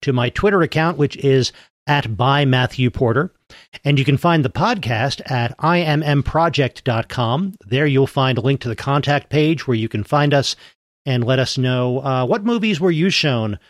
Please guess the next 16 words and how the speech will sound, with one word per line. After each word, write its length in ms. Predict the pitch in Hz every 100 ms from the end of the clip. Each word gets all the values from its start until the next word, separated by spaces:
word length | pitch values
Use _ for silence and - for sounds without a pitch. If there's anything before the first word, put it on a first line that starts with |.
| _ -
by 120 | 120 117
the 80 |
principal 640 | - 131 - 101 113 107 113
at 160 | 107
your, 240 | 117 147 110
uh, 80 |
parochial 460 | 92 104 98 110 101
school, 360 | - 113 90 82 - - - _ _ 123
uh, 240 | 110 107 135
unexpectedly. 760 | 127 - 131 - 101 104 85 - _ _ -
And, 340 | 156 139 131 135
uh, 220 | 160 170
anything 300 | 175 175 180
else 220 | 180 -
that 160 | 156 139
you 420 | 123 123 120 107